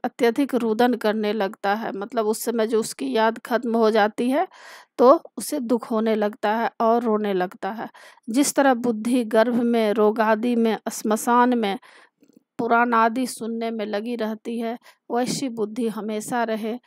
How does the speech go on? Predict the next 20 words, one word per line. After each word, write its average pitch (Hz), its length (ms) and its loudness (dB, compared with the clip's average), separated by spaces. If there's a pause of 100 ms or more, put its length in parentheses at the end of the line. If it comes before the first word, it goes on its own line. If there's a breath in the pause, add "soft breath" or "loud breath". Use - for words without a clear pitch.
(340 soft breath)
तब 240 140 0
बंधन 226 500 -4
से 233 220 -6
कौन 247 300 -2
नहीं 226 300 -2
छूट 214 300 -12
सकता। 196 520 -12 (400)
जिस 254 260 -8
समय 240 320 0
यह 220 160 0
जीव 220 420 -6
कर्म 240 260 0
योग 214 340 -2
फल 208 300 -6
द्वारा 208 320 0
गर्भ 233 300 -2
से 226 240 -6
बाहर 220 360 -2
होता 233 360 -2
है, 226 220 -6